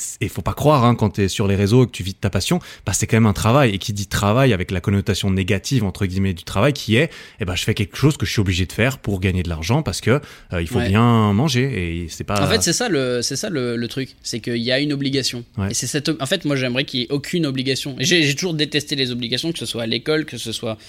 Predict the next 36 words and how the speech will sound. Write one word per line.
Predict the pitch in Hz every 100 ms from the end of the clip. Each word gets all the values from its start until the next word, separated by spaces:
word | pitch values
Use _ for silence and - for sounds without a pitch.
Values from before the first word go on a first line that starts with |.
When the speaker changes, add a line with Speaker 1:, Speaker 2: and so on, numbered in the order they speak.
| - -
Speaker 2:
euh, | 113
dans | 113 113
des, | 113 110
même | 127 135
dans | 117
des | 110
clubs | - 156 -
sportifs, | - 139 165 151
ça | 101
me | 101
saoulait | - 160 151
de |
devoir | 120 113 120
être | 110
à |
l'entraînement | 113 110 123 127
à | 120
seize | - 113 107
heures, | 135 -
tu | -
vois. | 139
À | 104
seize | 110 120
heures, | 135
moi, |
j'ai | 107
pas | 120
en |
forme, | 113 165 156
j'ai | 107
pas | 117
envie | 117
de | 120
venir, | 135 127
tu | -
vois. | 113